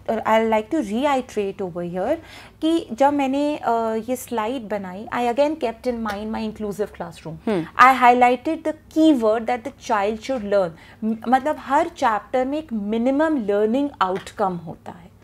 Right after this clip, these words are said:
Speaker 2: Hmm.
Speaker 1: So as a teacher, it is my imp-, it is my duty कि मैं अपने बच्चे को बेसिक चीज़ इस चैप्टर से क्या लर्न करनी है वो प्रोवाइड करूँ। So for example, I highlighted slow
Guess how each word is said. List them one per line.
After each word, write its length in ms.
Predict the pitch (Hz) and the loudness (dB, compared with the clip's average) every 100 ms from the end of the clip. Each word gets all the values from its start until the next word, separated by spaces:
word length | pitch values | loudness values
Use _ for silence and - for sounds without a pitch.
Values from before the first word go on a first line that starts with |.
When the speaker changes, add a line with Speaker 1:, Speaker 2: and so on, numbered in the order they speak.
| - 226 | -10 -2
Speaker 2:
Hmm. 360 | 196 160 - | 0 -2 -2
Speaker 1:
So 180 | 339 359 - | 0 2 4
as 180 | 254 269 | 4 4
a 120 | 339 | 0
teacher, 300 | 285 254 311 | 0 0 0
it 140 | 294 | 0
is 100 | 302 | -2
my 200 | 269 269 247 | 0 -2 -2
imp-, 240 | - - | -6 -4
it 180 | 233 262 | -2 -2
is 140 | 247 220 214 | -2 -2 0
my 220 | 254 311 240 | 0 0 -2
duty 400 | 226 214 233 247 | -4 -4 -8 -6
कि 80 | |
मैं 140 | 247 233 | -6 -6
अपने 260 | 220 226 | -6 -10
बच्चे 460 | 208 190 185 - 190 | -6 -8 -10 -12 -12
को 300 | - 269 311 - - - - | -6 -4 -4 -8 -20 -20 -10
बेसिक 800 | 185 175 247 269 269 - 392 415 - | -6 2 4 4 2 0 0 0 -6
चीज़ 340 | 285 277 247 | -6 -6 -6
इस 180 | 269 - | -10 -6
चैप्टर 400 | 233 196 - 226 | -4 -4 -6 -6
से 200 | 220 220 | -4 -8
क्या 200 | 220 196 | -6 -6
लर्न 280 | 180 175 175 | -4 -8 -10
करनी 280 | 165 196 240 | -12 -10 -8
है 100 | 254 | -6
वो 180 | 208 | -6
प्रोवाइड 640 | 226 208 190 180 175 180 180 - | -6 -8 -8 -6 -6 -8 -10 -14
करूँ। 220 | 185 175 - - - | -16 -16 -20 -14 0
So 100 | 285 | 2
for 140 | 285 269 | 4 2
example, 480 | 247 262 254 302 330 - | 2 0 2 0 0 2
I 240 | 247 285 - 208 | 2 0 -4 2
highlighted 680 | 190 208 202 196 196 285 320 | 4 6 4 2 -2 -6 -6
slow 540 | - - 220 233 247 | -8 -6 2 4 4